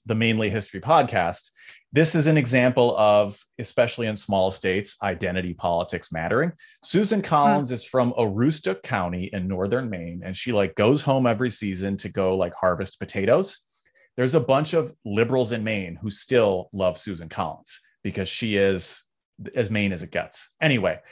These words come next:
Speaker 1: if the Democrats just had two fucking more seats, if Bill, okay, in two thousand and eighteen, if Bill Nelson in Florida didn't manage, after having been elected,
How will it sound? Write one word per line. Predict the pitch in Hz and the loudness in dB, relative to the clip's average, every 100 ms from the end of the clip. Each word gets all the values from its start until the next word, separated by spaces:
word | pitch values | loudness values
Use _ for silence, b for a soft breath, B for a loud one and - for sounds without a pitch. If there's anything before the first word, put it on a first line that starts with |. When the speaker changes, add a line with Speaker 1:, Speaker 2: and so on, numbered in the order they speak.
| b b b | b b b
Speaker 1:
if | 156 | -2
the | 160 | 0
Democrats | 143 220 254 226 196 190 | 2 2 2 2 0 0
just | - 180 - | -4 -6 0
had | 147 131 - | 0 0 2
two | - 180 175 - | 2 2 -2 -2
fucking | 156 - 143 131 131 - _ _ _ _ _ _ | 4 4 4 -6 -8 -12 _ _ _ _ _ _
more | 123 117 113 | -4 0 0
seats, | 104 120 92 - | -2 -4 -6 -2
if | 175 160 - | -2 -2 2
Bill, | 175 220 196 | 4 6 6
okay, | - - 196 - _ b b b _ _ _ _ _ | 4 0 -4 -8 _ b b b _ _ _ _ _
in | 147 | -6
two | 151 202 | -2 2
thousand | 190 180 175 | 4 4 2
and | 160 | -2
eighteen, | 156 151 139 101 82 | -2 -4 -6 -6 -4
if | 139 127 - | -4 -4 2
Bill | 160 190 | 6 6
Nelson | 160 147 139 - 98 87 | 4 0 0 -2 -8 -8
in | 110 104 | -8 -8
Florida | - 139 107 92 85 - | 0 4 4 2 -4 -2
didn't | 151 160 180 | 0 0 -2
manage, | 143 143 107 92 - 107 | -2 0 -2 -4 -6 -4
after | 107 - 104 | -4 -4 -8
having | 113 110 107 110 107 107 - _ _ | -4 -4 -2 -4 -4 -8 -14 _ _
been | - 120 | -2 0
elected, | 113 110 123 - - 110 98 101 | 2 2 0 -2 -4 -2 -2 -6